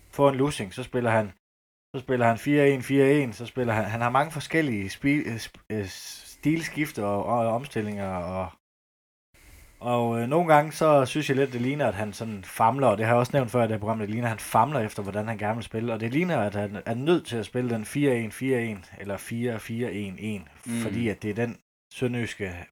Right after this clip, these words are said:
Speaker 1: passer til, men det er ikke det, helst det, han vil. Jeg har også hørt meget om, at han spiller meget pragmatisk, altså,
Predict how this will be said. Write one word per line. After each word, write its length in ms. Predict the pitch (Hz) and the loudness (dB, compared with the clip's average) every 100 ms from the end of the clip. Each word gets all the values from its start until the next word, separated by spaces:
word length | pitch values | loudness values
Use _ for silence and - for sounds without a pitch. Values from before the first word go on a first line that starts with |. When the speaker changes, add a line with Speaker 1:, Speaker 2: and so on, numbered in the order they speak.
| - | 0
Speaker 1:
passer 260 | 131 120 | 0 0
til, 200 | 98 101 104 - _ _ _ | -4 -6 -8 -12 _ _ _
men 100 | 101 | -6
det 20 | |
er 60 | 107 | -4
ikke 180 | 101 - | -4 -4
det, 80 | 110 | -4
helst 200 | 101 - | -4 -6
det, 100 | 101 | -6
han 160 | 98 | -6
vil. 160 | 95 95 _ _ - _ - - | -8 -10 _ _ -20 _ -20 -4
Jeg 40 | |
har 40 | 123 | 0
også 140 | 131 | 4
hørt 100 | 143 | 4
meget 200 | 127 127 | 8 8
om, 120 | 127 | 6
at 120 | 113 95 | 2 -4
han 140 | 104 | -10
spiller 220 | - 107 | -6 -4
meget 220 | 107 117 | 0 0
pragmatisk, 560 | - 107 107 117 90 - | 2 0 0 -2 -4 -10
altså, 400 | 92 101 95 | -12 -8 -10